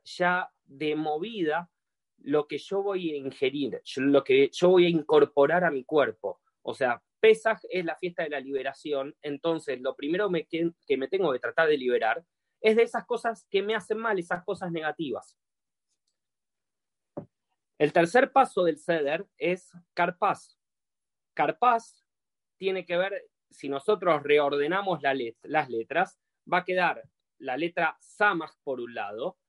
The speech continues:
y por otro lado queda la palabra Peraj. ¿Y esto qué significa? Alude, por un lado, al trabajo duro de seiscientos mil,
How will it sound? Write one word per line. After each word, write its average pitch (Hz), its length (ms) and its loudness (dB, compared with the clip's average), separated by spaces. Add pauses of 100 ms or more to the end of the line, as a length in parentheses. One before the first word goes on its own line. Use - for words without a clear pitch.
(320)
y 233 260 -8
por 233 220 4
otro 240 160 2
lado 240 300 4
queda 226 220 4
la 196 140 -2
palabra 208 460 -2
Peraj. 180 300 -2 (1120)
¿Y 190 120 -6
esto - 240 -2
qué 214 120 -2
significa? 143 800 -4 (1080)
Alude, 226 760 0 (280)
por 180 180 -2
un 202 200 -2
lado, 208 440 -2
al 170 220 -2
trabajo 208 520 -2
duro 214 500 -4
de 185 420 -2
seiscientos 180 680 -4
mil, 202 300 -4